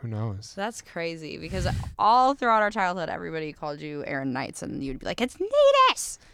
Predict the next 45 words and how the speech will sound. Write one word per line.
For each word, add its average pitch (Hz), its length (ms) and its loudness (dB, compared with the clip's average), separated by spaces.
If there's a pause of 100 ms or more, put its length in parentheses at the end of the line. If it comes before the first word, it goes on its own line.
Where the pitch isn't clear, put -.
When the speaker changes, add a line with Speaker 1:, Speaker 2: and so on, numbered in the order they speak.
(160)
Speaker 1:
Yeah, 185 140 0
but, 123 180 4
like, 110 380 2 (240)
at 131 140 0
some 143 200 2
point, 127 220 4
it's 104 120 -4
just - 200 -8
easier 104 260 -6
to 95 80 -6
go 101 200 -4
with 117 180 -8
it, 104 140 -12
right? 117 200 -4 (140)
<laughs> - 160 4
Speaker 2:
One 190 240 4
time, 240 380 2
I 185 180 4
had 185 340 2
a 175 140 0
friend 170 320 -4
tell 180 140 -4
me 180 160 -6
that 170 180 -6
she 175 160 -8
thought 160 240 -2
you 175 100 -6
were 170 80 -2
more 160 200 -4
attractive 156 420 -8
when 170 140 -6
she 165 180 -10
thought 151 320 -2
your 160 100 -4
last 160 240 -4
name - 140 -10
was 170 160 -10
Knights. - 520 -14 (1120)
Speaker 1:
She - 380 -8
might 104 200 -6
have 107 100 -8
been 113 140 -8
right. 143 260 -8 (180)
Speaker 2:
<laughs> 269 1000 4 (640)
Um, 175 560 4